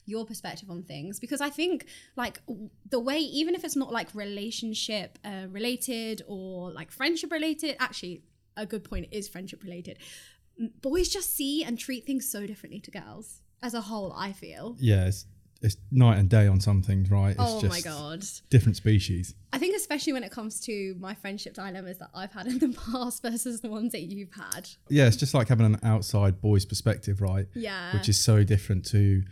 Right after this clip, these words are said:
Speaker 2: a girl who's involved in something or a situation. You just
Speaker 1: <laughs>
Speaker 2: can't see the wood through the trees, right?
Speaker 1: Sometimes I just think that you're like,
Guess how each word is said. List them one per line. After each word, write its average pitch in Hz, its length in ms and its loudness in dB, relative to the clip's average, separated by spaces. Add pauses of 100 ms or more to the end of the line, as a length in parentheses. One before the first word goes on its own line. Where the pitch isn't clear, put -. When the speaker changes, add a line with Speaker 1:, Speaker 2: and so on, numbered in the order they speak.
(260)
Speaker 2:
a 95 100 2
girl 101 320 6
who's 95 220 6
involved 95 520 4
in 92 360 0
something 98 440 -2
or 98 80 0
a 98 60 0
situation. 101 720 -2 (600)
You 101 220 2
just 110 200 0 (220)
Speaker 1:
<laughs> - 220 -4
Speaker 2:
can't 107 200 4
see 104 120 4
the 98 80 4
wood 101 160 4
through 98 160 0
the 98 80 2
trees, 101 320 2
right? 92 240 -2 (100)
Speaker 1:
Sometimes 359 540 -4
I 277 120 -6
just 240 200 -10
think 240 140 -10
that 139 100 -14
you're 208 220 -8
like, 190 420 -10